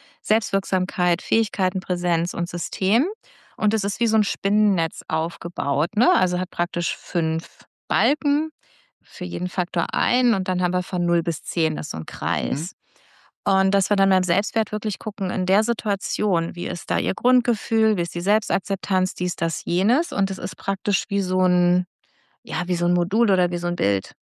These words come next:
Speaker 1: Ja,
Speaker 2: Mhm.
Speaker 1: wie 'n Profil. Und dann mache ich das in der Selbstwertdiagnostik auch so, dass wir uns verschiedene Situationen oder verschiedene Systeme vornehmen und gucken, wie unterschiedlich ist der denn da? Und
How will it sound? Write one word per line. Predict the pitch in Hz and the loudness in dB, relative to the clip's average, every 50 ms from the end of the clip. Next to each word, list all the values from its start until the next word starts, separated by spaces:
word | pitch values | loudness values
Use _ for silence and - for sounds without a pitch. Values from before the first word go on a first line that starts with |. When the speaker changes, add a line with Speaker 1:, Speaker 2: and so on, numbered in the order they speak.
| _ _ _ _ - - - | _ _ _ _ -12 -4 0
Speaker 1:
Ja, | 196 208 | 0 2
Speaker 2:
Mhm. | 202 | 2
Speaker 1:
wie | 202 | 2
'n | 185 | -2
Profil. | - - - 180 - - - - 202 208 185 180 - 190 190 - _ _ _ _ - - - - - - - _ - | -2 -4 -6 -4 -4 -4 -4 0 2 2 2 2 0 -2 -6 -10 _ _ _ _ -20 -20 -20 -20 -20 -20 -16 _ -2
Und | 196 196 196 196 196 190 190 - - - | 0 2 4 4 4 2 2 0 -2 -4
dann | 185 185 | -4 -2
mache | 190 202 226 247 277 | 0 0 0 0 -2
ich | 240 - | -4 -4
das | - 208 - - | -4 -4 -4 -2
in | - 202 | 0 2
der | 196 190 185 | 2 2 2
Selbstwertdiagnostik | 185 185 196 - - 226 220 - 220 214 208 202 202 202 208 208 - - 202 - - | 2 2 0 0 -2 -4 -2 0 0 0 0 2 2 0 0 0 -2 -4 -4 -2 -2
auch | 190 196 | -2 -2
so, | - - - 196 208 196 | -4 -4 -4 -2 0 0
dass | 202 190 - - | 0 0 0 -2
wir | |
uns | 196 190 - | -4 -2 -2
verschiedene | 196 185 - - - 233 240 233 220 202 | -2 -2 -2 -2 0 0 2 2 2 2
Situationen | 190 190 - - 180 180 - - - - - 247 240 220 196 180 - | 2 -2 -2 -2 -2 -2 -4 -4 -4 0 2 4 4 4 4 2 2
oder | - 175 180 180 | 0 0 0 -2
verschiedene | 175 - 190 180 - - 196 202 202 202 190 | -2 -2 -2 -2 -2 -2 0 2 4 4 2
Systeme | 180 175 175 - - - - 208 208 208 214 190 | 2 -2 -6 -6 -10 -6 -2 2 2 4 4 2
vornehmen | - - - 190 185 185 185 185 185 180 185 185 180 185 185 190 190 - _ _ - | 0 -2 -2 0 0 0 0 0 0 -2 -2 -2 -2 -2 -4 -6 -8 -10 _ _ 0
und | 196 190 - | 0 2 2
gucken, | - - 214 - - 202 196 185 | 2 -2 -2 0 2 2 2 2
wie | 190 190 | 2 0
unterschiedlich | - 220 269 311 - 277 247 - - - 202 185 - - 180 170 - | 2 2 2 2 2 0 0 0 2 2 0 0 2 0 0 -2 -2
ist | - 175 - - - | -4 -6 -4 -2 -2
der | 175 | 0
denn | - 165 165 170 165 | 0 0 0 0 0
da? | - - 82 80 - - | 0 0 0 0 -2 -2
Und | - - 180 185 | -2 -2 -2 -2